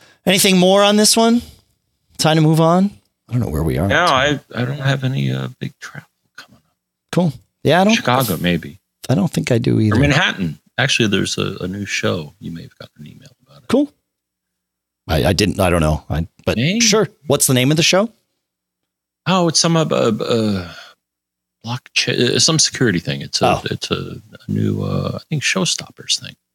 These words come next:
Speaker 1: Ah.
Speaker 2: It's like, "Hey, we're doing a security kind of thing
Speaker 1: Cool.
Speaker 2: in New York sometime." And I'm like, "Okay."
Speaker 1: Cool. <laughs> Um,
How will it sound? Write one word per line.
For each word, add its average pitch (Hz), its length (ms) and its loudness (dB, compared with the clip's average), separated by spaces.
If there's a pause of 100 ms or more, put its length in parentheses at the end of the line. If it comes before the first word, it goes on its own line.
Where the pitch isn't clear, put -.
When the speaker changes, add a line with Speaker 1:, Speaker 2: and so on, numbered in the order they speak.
Speaker 1:
Ah. 247 140 2
Speaker 2:
It's - 100 -6
like, 95 120 0
"Hey, 156 160 2
we're 127 140 2
doing 135 200 4
a 131 60 4
security 110 760 2 (160)
kind 98 160 0
of 85 80 -2
thing 82 320 -2 (180)
Speaker 1:
Cool. 285 180 2
Speaker 2:
in 98 100 2
New 107 120 4
York 104 240 2 (420)
sometime." 98 440 -2 (220)
And 87 80 -4
I'm 85 60 0
like, 82 140 -4
"Okay." 139 260 2 (600)
Speaker 1:
Cool. 247 160 0 (760)
<laughs> - 60 -4 (1040)
Um, 220 520 2